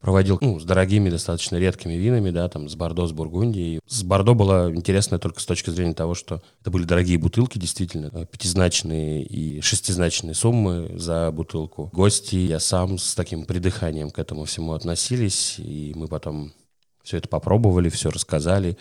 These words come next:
И после дегустации мы обсуждали, ну, кому что понравилось больше. Ну, все делились мнениями, у нас там было, понятно, мы поставили специально Петрюс, и многие сказали: "Вот Петрюс — это самое крутое вино на этой дегустации". И мне сначала тоже так показалось, но потом я как бы испугался такого своего,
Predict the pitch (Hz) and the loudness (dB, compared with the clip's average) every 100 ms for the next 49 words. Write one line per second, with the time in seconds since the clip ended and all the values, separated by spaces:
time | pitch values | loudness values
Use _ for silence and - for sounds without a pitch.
0 | _ - 95 101 95 78 73 78 80 107 | _ -12 -4 0 0 0 -6 -6 -4 -2
1 | 110 - 80 85 87 - - 82 92 85 | -2 -4 -4 -4 -4 -6 -12 -8 -6 -2
2 | 87 80 76 87 82 82 - 85 82 110 | 0 -2 -4 -4 -4 -4 -6 -4 0 2
3 | 107 90 87 82 - - - 123 - 101 | 2 2 -2 -4 -6 -12 -2 0 2 2
4 | 92 90 82 - 110 139 117 104 90 87 | 4 2 0 2 4 6 4 4 2 -2
5 | 82 85 82 82 - _ 92 85 80 80 | -6 -6 -6 -6 -10 _ 0 0 -4 -10
6 | 78 76 76 - 85 80 - - 80 76 | -12 -12 -12 -16 -16 -10 -10 -8 -10 -12
7 | - 87 80 85 82 104 127 - - _ | -10 -8 -6 -8 -4 -2 -2 -4 -14 _
8 | - 90 87 80 76 - 78 78 78 - | -4 0 0 -2 -6 -6 -6 -8 -10 -10
9 | 80 - 82 82 - - - 80 80 - | -12 -12 -12 -10 -10 -10 -10 -8 -10 -12
10 | 85 82 80 87 120 139 101 95 92 87 | -12 -10 -8 -4 -4 -4 -4 -4 -4 -6
11 | 90 - 85 80 - 85 104 104 104 92 | -6 -6 -8 -8 -8 -2 0 4 4 2
12 | 80 - 80 82 80 - - - 85 95 | -4 -6 -6 -6 -8 -8 -12 -6 -2 -2
13 | 139 113 - 98 92 87 104 95 87 82 | -2 -6 -6 -4 -2 -2 -4 -4 -6 -8
14 | 85 - 90 87 76 - - 80 - 80 | -10 -10 -4 -4 -4 -10 -12 -10 -8 -6
15 | 80 | -6